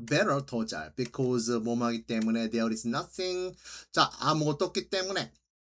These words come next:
커피-, competing, 경쟁하는. With them, 그것들과 경쟁하는. 아무것도 없기 때문에. 어, when your brain tries to access. 너의 뇌가, 어, 접근하기 위해서 노력할 때, them, 그것들에게. 여기서 그것들 하면 이제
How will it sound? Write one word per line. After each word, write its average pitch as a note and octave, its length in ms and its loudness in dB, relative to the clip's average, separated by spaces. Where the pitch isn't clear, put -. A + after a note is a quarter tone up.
커피-, E3 520 -2
competing, D3+ 600 4
경쟁하는. C3+ 680 2
With A#2 220 -2
them, A#2+ 260 -2
그것들과 A2+ 760 -2
경쟁하는. G#2+ 800 -4
아무것도 D3+ 440 2
없기 B2 220 -2
때문에. C#3 520 0
어, G#2 180 -8
when C#3 220 4
your C3 140 2
brain D3 640 2
tries B2 340 0
to - 240 -4
access. - 580 -4
너의 C3+ 500 6
뇌가, B2 600 2
어, G#2 420 -6
접근하기 C#3 760 2
위해서 D#3+ 500 0
노력할 C#3 420 2
때, - 320 -12
them, B2+ 340 0
그것들에게. - 800 -4
여기서 C#3 240 2
그것들 D#3+ 340 2
하면 C#3+ 160 2
이제 A2 280 0